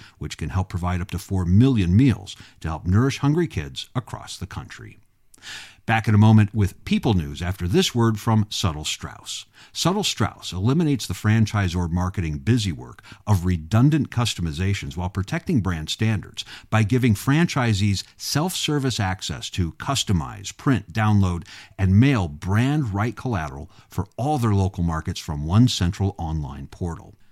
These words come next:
They offer franchises scalable solutions for managing their marketing collateral, direct mail,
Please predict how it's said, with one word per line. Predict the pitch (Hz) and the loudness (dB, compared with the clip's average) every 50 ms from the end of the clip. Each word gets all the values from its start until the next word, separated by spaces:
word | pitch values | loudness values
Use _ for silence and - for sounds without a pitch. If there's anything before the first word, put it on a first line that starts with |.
| _ _ _ | _ _ _
They | 110 143 | 0 2
offer | 175 185 190 - - | 2 2 0 2 0
franchises | 123 104 - 123 123 123 123 113 - 120 110 107 101 87 92 90 - - _ | 0 2 2 2 4 4 4 4 2 2 4 4 4 4 2 0 -2 -4 _
scalable | - - - - - 117 110 107 104 95 85 69 73 | -8 -4 -4 -2 2 2 4 4 4 2 0 -2 -6
solutions | 65 - - 76 69 67 67 - - 60 110 | -10 -8 -10 -10 -12 -12 -14 -14 -14 -14 -12
for | - 73 71 | -12 -8 -6
managing | 73 90 117 135 139 131 107 101 120 110 | -4 -2 0 2 2 2 4 4 6 6
their | 101 87 | 4 4
marketing | 85 87 98 107 101 - 104 90 82 | 4 2 2 0 0 0 0 0 0
collateral, | 76 82 82 73 67 67 65 62 - - - | -2 -6 -10 -10 -12 -14 -14 -16 -18 -18 -12
direct | - 104 110 131 127 - - | -8 -6 -4 -4 -4 -2 2
mail, | 113 113 113 101 69 - | 2 2 2 2 -2 -6